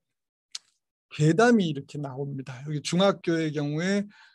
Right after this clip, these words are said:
중삼 애들이 그 중삼 애, 어, 중학교의 경우고 또 이렇게 애들에게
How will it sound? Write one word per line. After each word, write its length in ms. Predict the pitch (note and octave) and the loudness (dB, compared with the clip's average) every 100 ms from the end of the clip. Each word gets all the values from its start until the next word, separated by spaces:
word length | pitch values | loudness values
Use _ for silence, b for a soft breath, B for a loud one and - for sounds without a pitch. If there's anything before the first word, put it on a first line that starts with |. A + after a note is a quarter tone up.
| _ | _
중삼 500 | - E3 F3 D#3+ F3 | -6 -2 0 0 0
애들이 880 | D#3+ D3+ D3+ D3+ D3+ F#3 G#3 G#3 D#3 - _ _ _ | -2 -2 -4 -4 -4 -2 -2 -2 -6 -12 _ _ _
그 520 | C#3+ C3+ C#3 C#3 D3 D3+ - - | -10 -8 -8 -10 -12 -14 -18 -10
중삼 400 | E3+ D#3+ F3 D#3+ | -2 2 2 2
애, 60 | D#3+ | -4
어, 340 | - D3 C#3+ - _ | -8 -8 -8 -10 _
중학교의 520 | - F3+ G#3 G#3 E3+ | 0 2 4 6 6
경우고 840 | C#3+ C#3 C3 C3 B2+ C#3+ G3 A#3 A3 | 4 -2 -4 -8 -6 -2 0 0 -4
또 120 | D#3 | -10
이렇게 360 | D3 C#3+ - - b b b b _ | -10 -12 -14 -16 b b b b _
애들에게 460 | D3+ D3+ D#3 D3+ | 0 2 2 0